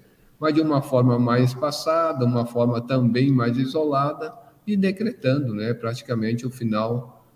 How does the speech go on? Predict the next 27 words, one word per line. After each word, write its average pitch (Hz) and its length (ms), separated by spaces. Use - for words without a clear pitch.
é, 107 520
do 113 160
período 117 500
seco 110 480
nessa 113 300
grande 107 320
área 107 160
central. 98 580
Mas 175 240
nas 175 240
outras 170 380
áreas 165 380
ainda 151 240
continuamos 151 680
com 123 140
alguns 113 260
volumes 120 360
de 120 100
chuva 120 480
que - 100
poderá 127 560
vir 113 240
a 123 40
acontecer 123 580
aí 113 220
ao 123 100
longo 110 500